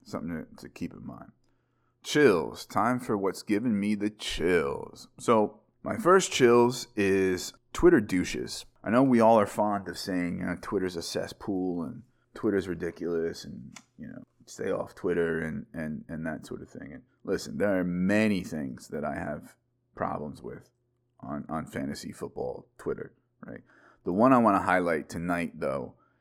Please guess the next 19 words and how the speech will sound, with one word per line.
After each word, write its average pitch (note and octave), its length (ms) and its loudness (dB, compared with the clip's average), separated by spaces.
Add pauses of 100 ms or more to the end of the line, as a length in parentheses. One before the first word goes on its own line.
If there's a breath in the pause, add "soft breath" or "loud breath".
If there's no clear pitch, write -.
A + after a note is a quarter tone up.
(380)
is, E2 460 0
um, D#2 460 -4 (680)
the, F#2+ 460 4
the G2+ 140 0
penchant D#3 680 2
for, E2 640 0
the, E2+ 340 0
the F2 400 -2 (320)
the - 120 -8
quick - 680 -2 (180)
reaction G#2+ 800 0
to, E2+ 600 0 (520 soft breath)
um, F2 560 0 (760)
the G#3+ 80 0
quick, - 640 -2
uh, F2+ 380 -2 (300)
impulse A#2 600 2
to, F2 540 0 (800)
uh, F#2 140 -2